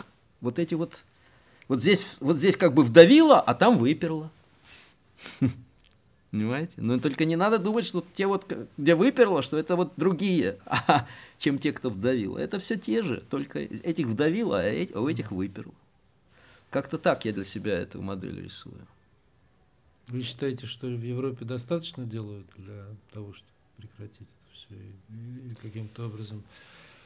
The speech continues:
Speaker 2: помогают достаточно? Потому что я, я, честно говоря, всё равно не считаю, что мало. Я, я просто вижу, вижу, насколько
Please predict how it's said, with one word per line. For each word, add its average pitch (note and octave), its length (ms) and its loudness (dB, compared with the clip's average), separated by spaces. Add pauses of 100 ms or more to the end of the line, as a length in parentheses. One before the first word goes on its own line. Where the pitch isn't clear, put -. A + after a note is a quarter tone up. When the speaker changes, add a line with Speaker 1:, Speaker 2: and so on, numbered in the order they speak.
(160)
Speaker 2:
помогают C3 560 -4
достаточно? C3 720 -6
Потому C3+ 260 -12
что - 200 -14
я, D3 440 -4
я, C#3 260 -4
честно C3 340 -12
говоря, C3 480 -6 (140)
всё B2+ 120 -12
равно C#3 260 -8
не G#2+ 160 -8
считаю, G#2+ 320 -14
что G#2+ 200 -18
мало. G#2 320 -12 (180)
Я, B2 280 -8
я B2+ 200 -8
просто C#3 380 -10
вижу, B2+ 340 -8
вижу, B2+ 300 -8
насколько A#2+ 640 -8